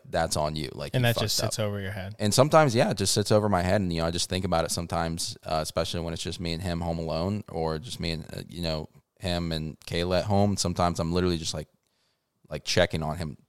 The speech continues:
Speaker 1: constantly, just
Speaker 2: Right.
Speaker 1: because, like, I feel like if anything happens, like, it's one hundred and ten percent, which, I mean, it is, like, it really is. You know, it's a hundred percent
Speaker 2: Yeah.
Speaker 1: my fault if anything happened to him. You know, well, I was watching him, and then it's like, uh, whenever Lexi gets home, I'm just kinda just, like,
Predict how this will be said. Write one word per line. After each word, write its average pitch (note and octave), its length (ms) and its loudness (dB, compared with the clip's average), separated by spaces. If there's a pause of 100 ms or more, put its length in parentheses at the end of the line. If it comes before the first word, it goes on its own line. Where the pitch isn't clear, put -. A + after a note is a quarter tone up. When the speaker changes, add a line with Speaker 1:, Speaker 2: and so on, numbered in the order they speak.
(100)
Speaker 1:
constantly, F2 680 -2 (160)
just A2+ 180 -2
Speaker 2:
Right. A2 80 -2
Speaker 1:
because, D#2+ 320 -4
like, D#2 240 -6 (240)
I - 60 -12
feel E2+ 200 -4
like D#2 160 -2
if D2+ 80 -6
anything D#2 300 -6
happens, D#2+ 400 -6
like, D#2+ 140 -8
it's D#2+ 120 -14
one D#2 120 -8
hundred D#2+ 220 -8
and C#2+ 100 -10
ten - 120 -12
percent, - 260 -16
which, G2+ 220 2
I A2 40 6
mean, A2+ 200 4
it A2 60 4
is, D3 260 4
like, D#2 140 -4
it D2 60 -10
really D#2 260 -2
is. D#2 240 -4 (380)
You D#2+ 80 -4
know, D2+ 60 0
it's C#2+ 100 -6
a - 40 -2
hundred D#3 160 0
percent A2+ 320 -4
Speaker 2:
Yeah. - 180 -20 (200)
Speaker 1:
my D2+ 220 -4
fault D2 320 -2
if C#2+ 80 -8
anything D2+ 260 -4
happened C#2+ 280 -10
to D2+ 100 -4
him. C2+ 160 -8 (160)
You D2 120 -12
know, C2+ 60 -8
well, C2+ 220 -6 (400)
I D#2+ 140 0
was D#2 140 -4
watching D#2 360 0
him, D2 160 -4
and D2+ 100 -2
then D#2 120 0
it's D2+ 120 -4
like, D#2+ 220 0 (500)
uh, D#2 160 4
whenever E2 320 4
Lexi E2 300 4
gets D#2 160 -4
home, F2+ 260 4
I'm D#2 140 0
just D#2 160 -4
kinda D#2+ 260 -2
just, D2+ 160 -4
like, C#2+ 340 -8